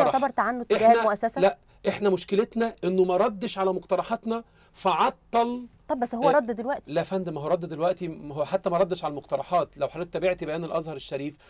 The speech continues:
Speaker 1: هو كانه بيقول يعني انا شفت اللي انتوا عملتوه، فتعالوا انتم بقى، يعني معذره في اللفظ، على جنب بقى، وانا ايه عملت بقى.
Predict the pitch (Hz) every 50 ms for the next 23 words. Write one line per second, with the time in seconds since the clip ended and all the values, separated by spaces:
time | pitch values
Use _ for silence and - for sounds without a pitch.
0 | - - - - 156 156 - - 160 175 185 190 180 147 151 - 165 175 185 170
1 | 160 147 170 180 180 175 185 180 - - 175 156 165 180 180 - 156 139 135 135
2 | 135 - 190 185 175 165 160 143 147 170 175 - 170 180 175 - 151 143 143 170
3 | 190 165 165 165 - - 143 135 143 143 143 143 131 151 160 160 - 143 131 -
4 | 147 135 143 156 147 139 127 - _ - - - - - - - 135 143 143 135
5 | 165 180 202 190 180 196 202 190 175 175 180 180 175 170 175 180 185 175 - -
6 | - - - - 117 143 151 175 190 190 - 185 151 165 170 175 180 185 185